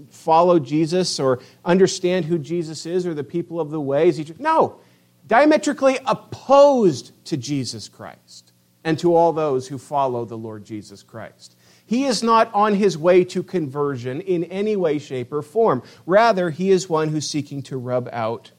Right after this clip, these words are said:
the church. Listen to this. It's, it gives us again another picture of the venom in the man. Verse one of chapter nine of Acts.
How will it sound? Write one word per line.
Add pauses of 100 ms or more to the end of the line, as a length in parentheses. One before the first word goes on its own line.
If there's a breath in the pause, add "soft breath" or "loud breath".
(300)
the
church. (2250)
Listen
to
this.
It's,
it
gives
us
again
another
picture
of
the
venom (200)
in
the
man. (400)
Verse
one
of
chapter
nine
of
Acts.